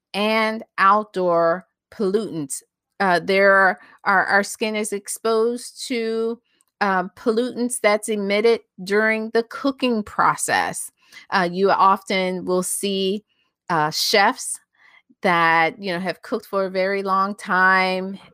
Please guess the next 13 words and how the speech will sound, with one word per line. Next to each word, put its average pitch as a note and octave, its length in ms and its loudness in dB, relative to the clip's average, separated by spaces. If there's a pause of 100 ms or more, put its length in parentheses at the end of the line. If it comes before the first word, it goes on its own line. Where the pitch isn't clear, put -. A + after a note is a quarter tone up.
(120)
their E3+ 160 0
hands F#3+ 460 -4
over, F3+ 640 0
over F3 300 -2
that E3+ 280 2
heat, - 500 -8 (400)
that G3 320 2
you G#3+ 120 -4
can G#3 280 -6
see G#3+ 260 -6
that G#3 240 0
their G3 200 0
hands G3 640 -4